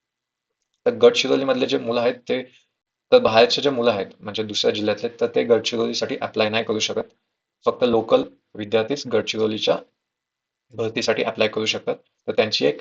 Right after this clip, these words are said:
अतिरिक्त शंभर गुणांची गोंडी आणि माडिया भाषेची लेखी चाचणी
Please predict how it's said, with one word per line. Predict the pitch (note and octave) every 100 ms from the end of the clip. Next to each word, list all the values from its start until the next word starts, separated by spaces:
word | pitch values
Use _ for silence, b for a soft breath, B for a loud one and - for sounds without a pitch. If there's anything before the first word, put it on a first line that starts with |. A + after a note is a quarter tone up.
| -
अतिरिक्त | A2+ A#2+ C3 C3 _ C#3+
शंभर | - A2+ A2+ B2+
गुणांची | A2+ A#2 A2 B2
गोंडी | A2+ G#2+ A2+
आणि | A2+ B2
माडिया | A2+ G2+ A2+
भाषेची | A2+ G2+ A2 G#2 A#2+
लेखी | G#2 - D3
चाचणी | - G#2+ G2 -